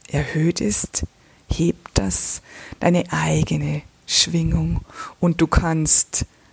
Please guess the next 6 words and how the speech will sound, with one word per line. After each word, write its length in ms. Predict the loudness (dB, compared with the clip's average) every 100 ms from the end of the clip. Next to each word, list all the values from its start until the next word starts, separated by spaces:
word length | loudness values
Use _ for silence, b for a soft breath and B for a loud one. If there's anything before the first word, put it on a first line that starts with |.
| _
viel 840 | -8 -2 0 2 2 2 2 0
besser 800 | 0 0 0 0 0 0 -2 -4 -12 b b b b
mit 460 | -2 -2 -2 -4 -2
den 140 | -2
himmlischen 540 | 0 0 2 2 2 0
Helfern 720 | 0 0 -4 -6 -4 -4